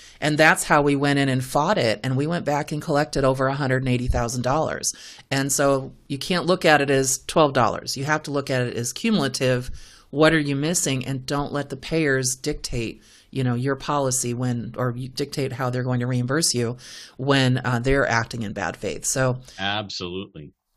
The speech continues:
Speaker 1: just making sure you know what you're looking at. But in saying that, so that brings us back to our question, you know, hiring a healthcare consultant. You need to find that person and that expertise, you know, um,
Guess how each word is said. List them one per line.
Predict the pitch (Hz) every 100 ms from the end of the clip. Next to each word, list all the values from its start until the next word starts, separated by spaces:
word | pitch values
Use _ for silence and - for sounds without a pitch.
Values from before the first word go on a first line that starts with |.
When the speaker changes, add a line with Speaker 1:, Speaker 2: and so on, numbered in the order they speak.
| -
Speaker 1:
just | 196 -
making | 180 190 175
sure | - 180
you | 156
know | 151 156
what | 156 -
you're | 147
looking | 147 151 131
at. | 120
But | 156 151
in | - 170
saying | - 247 262
that, | 127 123 139 -
so | 143 139
that | 131 143 -
brings | 151 143
us | -
back | 143 151
to | -
our | 160
question, | 160 214 233 120 107 107 - - -
you | -
know, | 139
hiring | 131 139 139 143 151
a |
healthcare | 170 190 - 135
consultant. | 143 131 131 123 120 104 - - - -
You | 156
need | 156 165
to | 180
find | - 185 180
that | 180
person | - 170 165 165
and | 147 147
that | 143 -
expertise, | 143 - 147 147 - 127 98 - -
you | 139
know, | 135 131 127
um, | 131 123 127